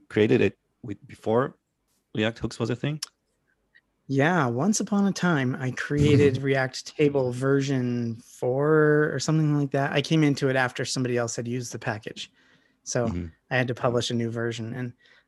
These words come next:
Speaker 2: I can't remember what that version was, but once upon a time, it was just a component, and it rendered everything for you. The table
Speaker 1: Oh.
Speaker 2: elements, it controlled everything. Yeah.
Speaker 3: So
Speaker 2: There
Speaker 3: it
Speaker 2: is
Speaker 3: wa-,
Speaker 2: a certain
Speaker 3: it wasn't
Speaker 2: beauty
Speaker 3: a,
Speaker 2: to a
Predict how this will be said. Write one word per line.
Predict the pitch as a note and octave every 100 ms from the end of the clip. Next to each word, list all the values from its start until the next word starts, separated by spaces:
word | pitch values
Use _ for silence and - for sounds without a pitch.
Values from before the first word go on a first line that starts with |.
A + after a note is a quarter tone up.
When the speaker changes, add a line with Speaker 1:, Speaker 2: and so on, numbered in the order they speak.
| -
Speaker 2:
I |
can't | - F#3+
remember | D#3+ D3
what | C3+
that | C3+ B2
version | C3 B2+ B2
was, | B2
but | B2 B2 -
once | C3 F#3 G3
upon | F#3+ G3+ F#3
a |
time, | - E3 D#3 D#3
it | D3+
was | C#3+ C#3 C3 A#2
just | - B2+ - - A#2+
a |
component, | A2+ A2 - A#2+ A2 G#2+ -
and | A2+
it | -
rendered | A#2+ A#2 A#2 A2 A2 -
everything | A2+ A2 G#2+ A2
for | - B1
you. | - _ _ - _ _ -
The | -
table | D3 D#3+ D#3+
Speaker 1:
Oh. |
Speaker 2:
elements, | D#3 D3+ D3+ D3 D3 C#3+ -
it | B2+ A#2+
controlled | B2 A2+ C#3+ C#3 C3
everything. | C3 C3+ B2 C3 B2+ B2+ C3
Yeah. | C3 B2+ _ - -
Speaker 3:
So | - C3+
Speaker 2:
There | D#3
Speaker 3:
it | E3
Speaker 2:
is |
Speaker 3:
wa-, | D#3
Speaker 2:
a |
certain | - - - - C3
Speaker 3:
it |
wasn't | C3 D3+ D#3
Speaker 2:
beauty | D3 C3
Speaker 3:
a, | A#2+ A2+
Speaker 2:
to |
a | A2+